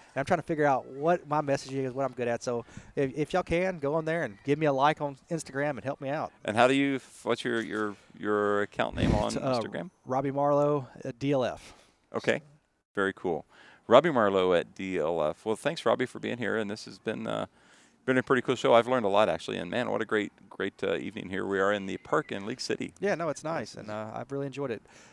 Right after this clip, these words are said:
Speaker 1: Uh, the question you had about mentors, uh,
Speaker 2: Yeah.
Speaker 1: I'll hit on that real quick.
Speaker 2: Yeah.
Speaker 1: Uh, we went and actually paid for our mentors, but I think, uh, when you go out with a giving hand and when you wanna help people and you really wanna help people, I think that's when you'll find mentors.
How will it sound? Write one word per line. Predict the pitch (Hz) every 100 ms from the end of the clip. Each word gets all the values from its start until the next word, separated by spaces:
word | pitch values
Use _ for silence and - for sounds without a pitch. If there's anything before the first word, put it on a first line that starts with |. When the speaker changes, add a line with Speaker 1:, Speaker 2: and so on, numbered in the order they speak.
| -
Speaker 1:
Uh, | 120 113 107
the | -
question | 196 196 180
you | 160
had | 151
about | 139
mentors, | 123 147 160 160 156 - -
uh, |
Speaker 2:
Yeah. | 117 -
Speaker 1:
I'll |
hit | 120 143
on | 127
that | 131
real | 131
quick. | - 139 143 -
Speaker 2:
Yeah. | 95 117
Speaker 1:
Uh, | 123 113 - -
we | 147
went | 160 160 113
and | 120
actually | 123 113
paid | - 131
for | - 131
our |
mentors, | 135 139 147 151 -
but | 131
I |
think, | 226 190 143
uh, | 120 107 - - - _
when | 175
you | 170
go | 165 190
out | 160 160
with | 131
a |
giving | 113 135 147
hand | 120 131 156 156 - -
and | 120
when | 123
you |
wanna | 139 107
help | 135 -
people | 156 170 170 - - _
and | 127
you | 147 131 107 - _ - 135
really | 156 180 165
wanna | 170
help | 151 165
people, | - 180 185 180 _ _ _ _
I | -
think | 139
that's | 139
when | 143
you'll | 123
find | - 113 104
mentors. | 104 95 85 -